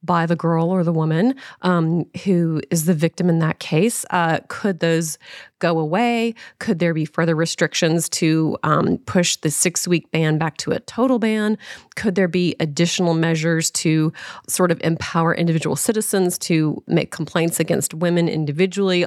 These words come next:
All sorts of other things that we're seeing in other states. Yes, those bills could be introduced. Where does the governor stand on those? Um, so this is, uh, this is certainly an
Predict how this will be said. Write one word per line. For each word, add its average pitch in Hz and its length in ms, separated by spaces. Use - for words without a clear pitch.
All 196 180
sorts 190 240
of 165 80
other 175 220
things 180 260
that 175 120
we're - 60
seeing 180 220
in 175 80
other 156 160
states. 196 400
Yes, 262 220
those 285 180
bills 220 260
could 214 140
be 185 80
introduced. 175 480
Where 170 120
does 165 140
the 165 60
governor 160 280
stand 170 320
on 190 140
those? 185 300
Um, 185 140
so 180 260
this 196 240
is, 190 220
uh, 185 260
this 196 220
is 185 100
certainly 180 580
an 180 140